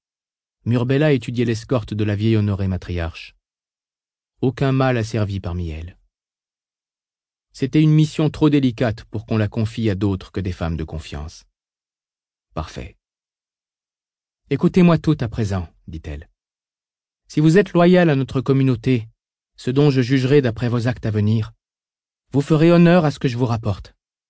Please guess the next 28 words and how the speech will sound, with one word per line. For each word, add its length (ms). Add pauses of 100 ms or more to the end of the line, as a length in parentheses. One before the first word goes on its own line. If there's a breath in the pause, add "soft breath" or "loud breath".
(640)
J'ai 160
l'intention 480
de 80
l'offrir 500
en 80
présent 480 (200 loud breath)
à 80
celle 300
qui 100
le 80
mérite. » « 480 (1900)
La 160
très 300
honorée 400
matriarche 580
sera 300
contente, » 600 (300)
déclara 400
Elpek. 480 (1400)
Mais 80
la 140
très 220
honorée 280
matriarche 540
ne 100
parut 360
guère 260
satisfaite 640